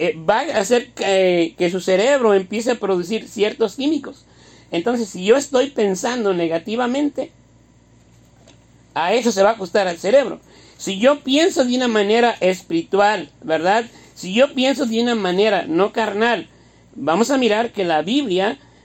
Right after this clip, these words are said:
nos dice lo que podemos hacer, cómo pasar en nuestro pensamiento. Romanos doce dos,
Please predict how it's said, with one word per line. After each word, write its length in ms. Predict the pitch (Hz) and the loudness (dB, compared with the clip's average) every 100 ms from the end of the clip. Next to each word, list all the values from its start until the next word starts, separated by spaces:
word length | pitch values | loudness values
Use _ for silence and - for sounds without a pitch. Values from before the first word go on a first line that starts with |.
| _ - | _ -4
nos 340 | 160 175 175 | 0 2 2
dice 280 | 202 277 247 | -2 0 0
lo 120 | 208 | 0
que 80 | 185 | -2
podemos 500 | 175 170 175 185 214 | -2 -2 0 0 -2
hacer, 360 | 240 214 220 - - | -2 0 -2 -2 -8
cómo 300 | 190 202 214 | -2 0 0
pasar 420 | 202 185 175 175 | -4 -2 -4 -4
en 120 | 151 156 | -6 -4
nuestro 340 | 165 170 170 | -4 -4 -4
pensamiento. 500 | 170 165 185 269 302 | -4 -4 -4 -4 -4
Romanos 420 | 185 190 269 277 220 | -2 -2 0 0 0
doce 300 | 240 - 233 | -2 0 2
dos, 360 | 240 269 - | 2 0 -8